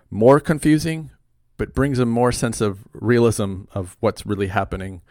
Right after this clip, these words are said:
within the dynamics of these organs. So the first one I want to look at is lung. So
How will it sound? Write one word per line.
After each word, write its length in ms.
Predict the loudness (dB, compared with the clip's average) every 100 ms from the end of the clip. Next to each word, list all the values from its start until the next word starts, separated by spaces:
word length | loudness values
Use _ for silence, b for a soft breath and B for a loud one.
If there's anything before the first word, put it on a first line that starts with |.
| b b -6
within 240 | -4 -4
the 100 | -4
dynamics 540 | -4 -4 -6 -6 -8
of 100 | -8
these 140 | -6 -4
organs. 420 | -2 -2 -6 -14 -20 b b b b b b b b _ _ _ _ _ _ _ -4
So 140 | 0
the 80 | 4
first 260 | 6 6 6
one 100 | 4
I 60 |
want 200 | 4 4
to 40 | 2
look 220 | 2 4
at 240 | 4 4
is 320 | 2 0 -2 -8
lung. 440 | 2 6 6 4 -6 B B B B B B B B B
So 440 | -12 -4 -2 -4